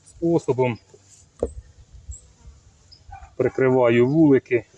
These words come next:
І вже багато-багато років жодного нападу бджіл з інших сімей просто не буває. Жодного утеплення, як бачите, зараз немає, лише така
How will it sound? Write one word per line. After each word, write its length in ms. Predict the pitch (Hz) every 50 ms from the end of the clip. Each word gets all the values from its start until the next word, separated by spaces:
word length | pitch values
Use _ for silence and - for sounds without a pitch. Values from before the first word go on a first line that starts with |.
| _ _ _ _ _ _ _ _ _ _ _ _ _ - - _
І 100 | - 117
вже 240 | 113 107 101 123 120
багато-багато 840 | 117 123 120 110 123 117 - - 117 117 120 104 107 117 - - 120
років 440 | 123 143 147 147 127 - 127 113 107 - - - _ _ _ _ _ _ _ _ _ _ - - _ _ _ _ _ _ _ -
жодного 500 | - 110 110 135 131 117 123 117 101 123
нападу 580 | 120 127 139 147 143 - - 117 107 117 110 101 - _ _ _ _ -
бджіл 500 | 110 101 104 110 123 139 147 143 131 - - _ _ - - - - - - _ - -
з 140 | - 104 104
інших 380 | 127 131 120 104 - 113 - -
сімей 500 | - - 123 123 127 131 135 127 120 104 _ _ _ _ _ _ _ _ _ _ _ _ _ _ _
просто 480 | - 120 127 131 - - - 131 110 - - -
не 160 | 117 117 123
буває. 600 | 123 127 127 127 123 117 107 104 101 101 98 - - - - - - - - _ _ _ _ -
Жодного 480 | 113 110 143 156 147 127 135 120 127
утеплення, 560 | 131 127 - - 170 165 151 - 123 117 117 117
як 140 | 120 113
бачите, 380 | 117 143 135 127 - - 123 107
зараз 320 | 107 120 120 117 113 101
немає, 540 | 123 131 127 139 156 160 156 143 123 120 113
лише 380 | 113 113 107 - - - 110 107
така 420 | - 120 117 - - 120 110 101